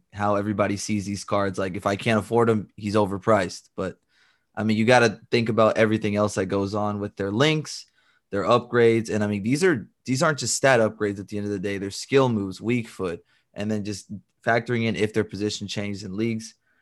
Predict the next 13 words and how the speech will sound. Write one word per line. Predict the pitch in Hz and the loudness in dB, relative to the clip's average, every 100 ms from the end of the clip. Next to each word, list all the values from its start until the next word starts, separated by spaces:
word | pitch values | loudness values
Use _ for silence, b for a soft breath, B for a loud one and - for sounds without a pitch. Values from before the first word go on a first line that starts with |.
| _ _ - | _ _ -4
It | 120 | 4
goes | 151 185 123 | 4 4 -2
far | _ - 98 117 147 170 170 _ _ _ | _ -8 0 4 4 2 -4 _ _ _
into | 110 117 113 107 | -6 -6 -4 -4
talking | 110 104 113 117 104 92 | -2 -2 -2 -4 -6 -4
deeply | 104 113 131 | -6 -4 -2
on | 135 139 | 0 0
'em. | 143 143 - _ _ _ _ - | -2 -8 -14 _ _ _ _ -2
Um, | 117 123 123 120 - _ - | 4 4 2 -2 -12 _ 0
I | 135 | 2
would | 202 226 | 2 0
say | 180 165 165 160 | -2 0 2 4
that | 143 127 107 | 4 4 2